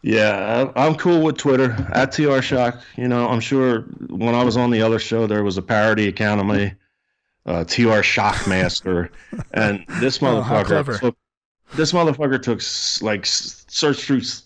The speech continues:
Speaker 1: s-, a thousand pictures in my Facebook and put me and Pat Patterson and was saying, "I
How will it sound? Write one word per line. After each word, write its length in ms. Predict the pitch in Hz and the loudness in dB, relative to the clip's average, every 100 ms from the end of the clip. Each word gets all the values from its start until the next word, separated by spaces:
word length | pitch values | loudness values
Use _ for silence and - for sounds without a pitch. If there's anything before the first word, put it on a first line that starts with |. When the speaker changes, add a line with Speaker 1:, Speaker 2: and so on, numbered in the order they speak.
| - | -16
Speaker 1:
s-, 260 | - - - | -14 -10 -6
a 60 | 101 | -2
thousand 500 | 135 131 143 131 120 | 2 4 4 2 0
pictures 420 | 131 127 104 90 | -2 -2 -2 0
in 100 | 92 | 0
my 140 | 90 | 0
Facebook 600 | 85 107 107 123 120 120 _ _ _ _ _ _ _ _ | 0 0 0 0 -2 -2 _ _ _ _ _ _ _ _
and 120 | 110 92 | -4 0
put 220 | 131 123 | 0 2
me 160 | 123 | 2
and 140 | 127 117 | 2 2
Pat 260 | 120 113 | 2 2
Patterson 640 | - 110 110 113 110 117 107 | 2 2 4 4 2 0 2
and 100 | 101 | 0
was 140 | 92 | 0
saying, 300 | - 101 101 | 0 0 2
"I 100 | 92 | 0